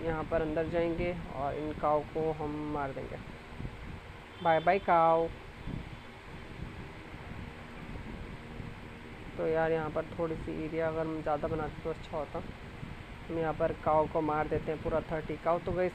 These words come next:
thirty काऊ को मार के हम मिलते हैं आप लोगों से, ठीक है। seven काउज हो चुके हैं हमारे, तो यार हमारा और तीन काऊ बचा है, तो तीन काऊ का हम wait करते हैं। हमारा ये पोटैटो, हमारा guys health बहुत कम हो चुका था, हमारे जो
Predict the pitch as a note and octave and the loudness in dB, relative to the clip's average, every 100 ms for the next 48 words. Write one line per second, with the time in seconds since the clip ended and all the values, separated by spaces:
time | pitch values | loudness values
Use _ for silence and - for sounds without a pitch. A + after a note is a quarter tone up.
0 | F#3+ F3 F3+ F3+ F3+ F3+ - E3+ E3 D#3+ | 2 2 4 6 6 2 -2 2 4 6
1 | E3 D#3+ E3+ D#3 D3+ C#3 C3+ C3+ - - | 6 4 2 2 0 0 -2 -4 -6 -6
2 | - F3 - - - - - - - _ | -6 -8 -8 -8 -8 -8 -8 -8 -12 _
3 | E3+ E3+ F3 E3+ E3 E3+ D#3+ E3 E3 - | -4 2 4 4 6 6 8 4 2 -2
4 | D#3+ F3 E3 E3+ E3+ F3 G3 - - - | 0 2 2 4 4 4 2 -2 -10 -8
5 | - - - F3 F3 E3+ F3 F3+ F3 F3 | -6 -4 4 6 6 8 8 8 6 2
6 | - F#3 F#3 F3+ F3 E3+ F#3 F3 F#3+ - | -2 0 2 4 4 4 2 0 -4 -4
7 | G3+ G3+ F#3+ F#3 F3 F3 F3+ F#3 E3 E3+ | -2 2 2 2 0 0 0 0 0 0
8 | F3 F#3 G3+ F#3 - F3+ F3+ F3 E3+ E3+ | 0 0 -2 -2 0 0 2 2 2 0
9 | - F#3+ F#3 F3 F#3 F3+ E3+ F3+ F3 F3 | -2 -2 0 2 4 6 6 8 8 6
10 | E3+ F3+ F3 F3 E3+ E3+ E3 G3 - D3+ | 6 4 4 4 4 4 8 6 6 4
11 | D3+ C#3+ - D#3 E3 E3 D3+ D3+ D#3 | 4 2 0 2 4 4 4 4 2